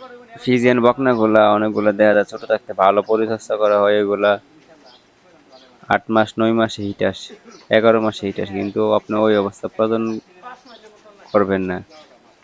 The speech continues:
ওই সময় ষোলো মাস, সতেরো মাস ওই বয়সে প্রজনন করলে এটা আপনার দুধে ভালো হইব এবং দীর্ঘস্থায়ী হবে গরুটা, আপনার এর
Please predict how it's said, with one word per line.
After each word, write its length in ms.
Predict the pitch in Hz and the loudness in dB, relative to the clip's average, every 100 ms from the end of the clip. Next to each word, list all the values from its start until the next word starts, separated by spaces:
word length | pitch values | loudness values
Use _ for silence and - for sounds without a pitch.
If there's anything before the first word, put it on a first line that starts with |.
| - | -10
ওই 60 | 113 | -2
সময় 220 | 117 117 | 2 2
ষোলো 360 | - 123 127 | 2 2 4
মাস, 180 | 131 120 | 4 2
সতেরো 300 | - 123 131 | -2 -4 0
মাস 220 | 123 120 | -2 -2
ওই 60 | 120 | 0
বয়সে 240 | 127 127 120 120 | 0 0 -2 -2
প্রজনন 380 | 117 120 123 123 | 0 0 -2 -2
করলে 300 | 120 113 120 143 - _ - | -2 0 -4 -6 -20 _ -10
এটা 280 | - - 113 | -4 2 2
আপনার 340 | 113 120 117 104 - - | 2 2 2 2 -6 -4
দুধে 600 | 104 123 117 113 113 110 | 2 4 6 4 4 2
ভালো 300 | 104 104 110 | 2 2 2
হইব 400 | 110 107 113 147 - - _ - - - - - _ - - - - | 2 0 -2 -4 -10 -20 _ -20 -20 -20 -20 -20 _ -20 -20 -20 0
এবং 300 | 117 117 113 | 4 4 4
দীর্ঘস্থায়ী 880 | 104 120 123 123 123 - - 113 113 | 4 4 6 6 4 2 2 2 4
হবে 260 | 104 101 98 | 0 0 0
গরুটা, 440 | 101 95 95 95 113 - 113 101 - - 107 107 101 - | 0 0 0 0 -6 -16 -14 -14 -14 -20 -14 -6 -6 -6
আপনার 340 | - 98 117 | -4 -2 2
এর 60 | 110 | 2